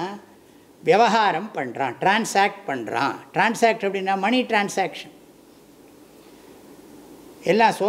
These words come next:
many transactions இருக்கு. அதனால சொல்றார் விவகாரார்த்தகாங்கிறது. வியவஹரதி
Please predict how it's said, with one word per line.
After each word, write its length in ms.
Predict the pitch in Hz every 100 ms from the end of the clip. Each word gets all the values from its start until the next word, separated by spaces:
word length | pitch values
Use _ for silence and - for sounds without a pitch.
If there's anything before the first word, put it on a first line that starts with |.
| 233
many 140 | 240 233
transactions 640 | 208 214 185 214 208 196 156
இருக்கு. 220 | 165 156 151 - -
அதனால 280 | 151 185 196
சொல்றார் 280 | 175 190 180 123
விவகாரார்த்தகாங்கிறது. 1300 | 143 202 202 214 202 175 156 - 135 147 151 120 - - _ _ _ _ _ _ -
வியவஹரதி 720 | 135 185 202 208 196 190